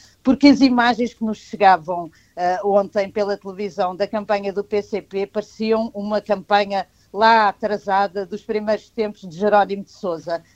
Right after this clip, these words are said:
E eu achei que ele estava bem encaminhado, eh, para desempenhar o papel. Vamos ver,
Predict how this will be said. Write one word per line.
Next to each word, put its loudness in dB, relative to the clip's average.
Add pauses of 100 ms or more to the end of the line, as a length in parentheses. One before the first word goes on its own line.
(120)
E -4
eu 2
achei 2
que -8
ele -6
estava 0
bem -2
encaminhado, -2 (300)
eh, 6
para 0
desempenhar 0
o 0
papel. 0 (260)
Vamos -4
ver, 2